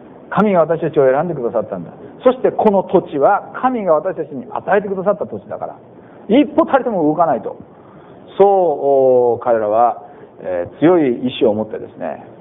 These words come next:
この国に留まっておりました。何度も反乱し、何度も、お、武力蜂起をいたしました。そのたんびにローマに潰されて殺されて、まあ、先週もお話ししましたように、もう毎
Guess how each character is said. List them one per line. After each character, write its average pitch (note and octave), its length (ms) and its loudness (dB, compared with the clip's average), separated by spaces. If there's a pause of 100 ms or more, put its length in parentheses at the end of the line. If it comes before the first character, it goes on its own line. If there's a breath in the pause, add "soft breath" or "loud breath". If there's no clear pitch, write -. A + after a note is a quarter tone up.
(140)
こ A2+ 120 -2
の G#2+ 100 0
国 G#2+ 220 0
に G2+ 60 -2
留 B2+ 180 2
ま E3+ 120 4
っ - 80 -18
て B2 60 -8
お G#2 40 -8
り - 60 -12
ま - 60 -18
し - 80 -20
た。 - 80 -20 (160)
何 F3 320 0
度 E3+ 80 2
も D3+ 120 -2
反 C#3+ 300 -4
乱 C#3 220 -2
し、 C3 60 -16 (560 loud breath)
何 G3 240 0
度 F3 100 4
も、 C3 500 2
お、 A#2 40 2
武 G#2+ 140 -6
力 C3 220 0
蜂 A#2+ 200 0
起 A2 60 -6
を G2+ 60 -4
い G2 40 -8
た G#2 80 -12
し - 80 -20
ま - 80 -18
し - 60 -20
た。 F#2+ 80 -12 (120)
そ D#3+ 80 4
の G#3 120 0
た - 180 -2
ん G3 160 -4
び G3 100 -2
に G3+ 260 0 (260 loud breath)
ロ B2+ 240 6
ー - 20 0
マ A2+ 120 -2
に G#2 120 -4 (100)
潰 A#2 220 -2
さ A#2+ 80 2
れ A2 80 0
て A#2+ 120 2
殺 A2 300 0
さ A2+ 100 0
れ G#2+ 100 -2
て、 C#3+ 280 2
ま A2+ 160 -2
あ、 A2 80 -4
先 A2+ 140 -2
週 B2 80 -10
も A#2 320 -4
お A2 40 -8
話 A2+ 280 -6
し - 20 -16
し B2+ 60 -10
ま B2 100 0
し A#2+ 60 -14
た B2+ 80 2
よ B2 120 6
う - 20 0
に、 C#3+ 200 -2 (220 loud breath)
も C3 80 2
う B2+ 40 2
毎 D3 260 2